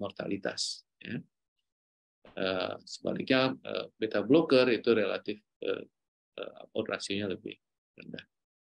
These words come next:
Saya kira itu yang dapat saya sampaikan, Dokter P. Terima kasih. Eh, lebih dan kurang saya mohon maaf.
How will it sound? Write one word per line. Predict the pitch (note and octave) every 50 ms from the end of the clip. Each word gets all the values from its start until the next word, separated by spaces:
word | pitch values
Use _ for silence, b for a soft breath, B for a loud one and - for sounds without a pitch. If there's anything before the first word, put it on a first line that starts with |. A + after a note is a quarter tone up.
| _ _ _ _ _ _
Saya | _ - - A#2 A2
kira | - C3 D3+ D3 C#3+
itu | C#3 C#3 C#3+
yang | C3 B2
dapat | A#2 G#2+ - A#2+ -
saya | - G#2+ G2
sampaikan, | - G2 - - G2 G2+ - A#2+ B2 C3 C#3
Dokter | C3 - - A2+ -
P. | - C3+ C3 C3+ C#3+ C#3+ C#3+ C#3+
Terima | G2 G2 G2+
kasih. | - - - - - C3 C3+ C#3+ D3 D3 -
Eh, | _ _ - - - F#2 F#2+
lebih | G2 G2 F#2+ A2
dan | A2+ G#2 G2+ -
kurang | A2+ A2 G#2+ G#2+
saya | G#2+ - G#2 G2 G2
mohon | G2 G2 G#2
maaf. | G2+ - A2+ A#2+ C3+ C3+